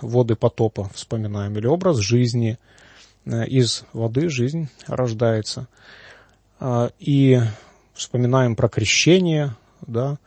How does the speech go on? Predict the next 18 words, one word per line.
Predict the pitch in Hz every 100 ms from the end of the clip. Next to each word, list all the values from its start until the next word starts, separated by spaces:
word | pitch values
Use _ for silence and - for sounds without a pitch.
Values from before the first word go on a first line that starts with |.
| _ _ _ _
родиться | 131 117 117 160 - 151
от | 147 -
воды | 120 113 113
и | - 135
духа. | 107 113 110 - 110 104 _ _
Это | 123 - 113
образ | 110 135 170 143 -
новой | 123 135 131 123
жизни, | 113 120 120 110 113 110 -
нового | 127 127 120 120
рождения. | 117 - 117 113 107 110 _ - - - _
А | 143 131 117
также, | - 214 156 143 107 -
по | -
толкованию | - 127 139 135 127 117
святых | - 117 120 110
отцов, | 113 - 208 214 _ _ _ _ -
вода, | 135 127 123 175 220